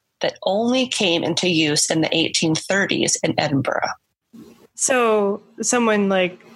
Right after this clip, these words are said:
Speaker 2: had just done it.
Speaker 1: Pretty much.
Speaker 2: Yeah. So this was a whole setup.
Speaker 1: So bearing all that in mind,
Speaker 2: Mm-hmm.
Speaker 1: all three of them agree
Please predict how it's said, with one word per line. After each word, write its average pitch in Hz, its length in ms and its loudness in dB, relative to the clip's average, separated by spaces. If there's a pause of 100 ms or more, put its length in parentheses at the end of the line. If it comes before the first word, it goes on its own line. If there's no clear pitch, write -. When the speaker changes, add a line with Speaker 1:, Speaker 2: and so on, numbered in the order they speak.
(160)
Speaker 2:
had 196 260 0
just 170 380 0
done 113 180 2
it. 87 160 -2 (640)
Speaker 1:
Pretty 185 200 2
much. - 520 0 (320)
Speaker 2:
Yeah. - 240 -2 (600)
So 202 120 0
this - 100 -2
was - 120 -2
a - 80 -2
whole 247 480 0
setup. 247 500 0 (960)
Speaker 1:
So 214 240 0
bearing 339 560 2
all 240 260 2
that 247 200 2
in 214 100 0
mind, - 500 -2 (540)
Speaker 2:
Mm-hmm. 214 400 -2 (400)
Speaker 1:
all 226 260 2
three 285 300 0
of 320 120 0
them 247 200 0
agree 170 580 -2